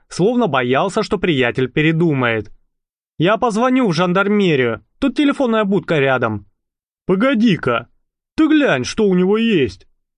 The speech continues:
Гавел не сразу понял, что напарник имеет в виду кольцо, поблескивающее на пальце незнакомца.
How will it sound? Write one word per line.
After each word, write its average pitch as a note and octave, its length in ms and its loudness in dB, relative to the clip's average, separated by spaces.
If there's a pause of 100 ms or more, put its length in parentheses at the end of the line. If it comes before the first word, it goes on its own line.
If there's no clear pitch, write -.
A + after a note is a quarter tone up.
(260)
Гавел F3+ 460 0
не F#3+ 140 0
сразу D#3+ 400 -2
понял, G3 500 0 (160)
что - 260 -2
напарник G3 560 -2
имеет C3+ 380 0
в C#3 60 -2
виду C3+ 280 -2
кольцо, D3+ 600 -2 (180)
поблескивающее D3 920 0
на G#3 120 0
пальце C3 360 -4
незнакомца. C3+ 880 -4